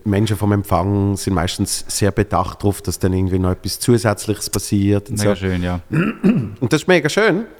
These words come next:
Speaker 1: und das hilft dir natürlich, ähm, in Stimmung zu kommen.
Speaker 2: Das stimmt, das haben wir noch nie so überlegt. Wir reden auch über die Lucy an der Bahnhofstrasse Zürich, wenn sie angezündet wird.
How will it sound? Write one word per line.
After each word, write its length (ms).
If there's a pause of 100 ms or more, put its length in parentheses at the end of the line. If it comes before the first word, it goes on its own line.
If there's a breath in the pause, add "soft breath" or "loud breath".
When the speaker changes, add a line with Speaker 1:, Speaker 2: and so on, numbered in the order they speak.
Speaker 1:
und 140
das 100
hilft 260
dir 80
natürlich, 400 (960 loud breath)
ähm, 480 (300)
in 240
Stimmung 460 (140)
zu 120
kommen. 500 (760 loud breath)
Speaker 2:
Das 100
stimmt, 160
das 60
haben 80
wir 40
noch 60
nie 140
so 100
überlegt. 540 (100)
Wir 120
reden 200
auch 80
über 100
die 140
Lucy 580
an 120
der 80
Bahnhofstrasse 680
Zürich, 260
wenn 160
sie 160
angezündet 1300
wird. 480